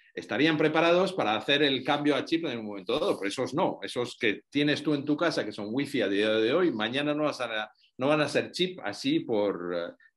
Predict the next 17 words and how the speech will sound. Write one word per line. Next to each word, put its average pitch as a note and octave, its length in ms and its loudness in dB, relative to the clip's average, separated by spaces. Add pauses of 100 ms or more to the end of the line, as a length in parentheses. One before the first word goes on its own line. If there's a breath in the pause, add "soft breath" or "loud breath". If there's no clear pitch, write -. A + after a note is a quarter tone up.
ciencia B2+ 520 2
infusa. A#2+ 560 -2
Mm, F#2 220 -6 (340 loud breath)
entonces, G#2 420 -2
bueno, A2+ 360 0
esos, D3+ 500 0
si - 180 -6
los - 160 -2
quieres A2+ 260 2
seguir A2 380 -4
utilizando, A#2 640 -2
tendrán G2 380 -4
que A#2+ 80 -4
pasar D3+ 340 0
por G2+ 140 -4
una A2+ 240 -2
plataforma A2+ 800 -2